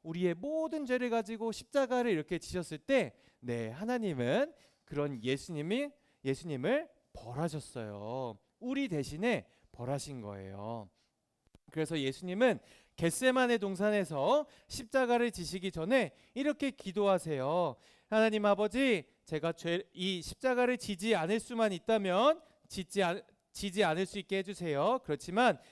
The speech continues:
제가 지어야 한다면 제가 하나님의 말씀에 순종하겠습니다." 이렇게 기도를 했어요. 그래서 예수님은 그렇게 죄를 미워하시는 하나님 앞에 그 모든 죄를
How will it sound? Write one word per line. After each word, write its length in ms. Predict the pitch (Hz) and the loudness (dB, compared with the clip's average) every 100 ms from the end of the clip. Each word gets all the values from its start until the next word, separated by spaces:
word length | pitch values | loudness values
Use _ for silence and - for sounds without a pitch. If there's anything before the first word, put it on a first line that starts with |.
| _ | _
제가 280 | - 131 143 | -10 -4 -4
지어야 360 | - 190 196 | 0 4 6
한다면 640 | 196 185 170 139 160 269 285 _ _ | 4 4 0 2 4 4 2 _ _
제가 400 | - 127 135 147 | -8 -4 0 0
하나님의 380 | 165 240 247 254 | 0 -2 2 2
말씀에 420 | 208 185 - 240 | 4 2 0 -4
순종하겠습니다." 1300 | 233 285 285 285 269 262 - 254 254 254 262 254 247 - | -4 -4 -2 2 2 0 -2 -4 2 4 6 6 2 -2
이렇게 260 | 202 247 226 | 0 0 -2
기도를 400 | - 139 147 170 | -8 -6 -2 -2
했어요. 600 | 156 - 113 101 101 98 _ - - _ | -4 -8 -10 -10 -14 -18 _ -20 -20 _
그래서 440 | 143 135 151 147 - _ - | -4 0 0 0 -6 _ -2
예수님은 840 | 143 147 214 190 143 143 254 302 - _ _ _ _ _ _ | -2 0 -2 -2 2 4 4 4 -4 _ _ _ _ _ _
그렇게 540 | - 196 233 240 - 226 | 2 6 6 6 2 -2
죄를 360 | - 170 190 | 2 4 4
미워하시는 640 | 156 156 190 220 208 196 202 | 2 2 4 6 4 2 -2
하나님 400 | 214 277 262 202 | 0 0 2 0
앞에 460 | 127 - 240 185 - | 0 2 2 2 -4
그 80 | 220 | -4
모든 600 | 214 285 311 311 302 262 | 0 2 2 2 0 -2
죄를 420 | 190 185 214 | 0 4 4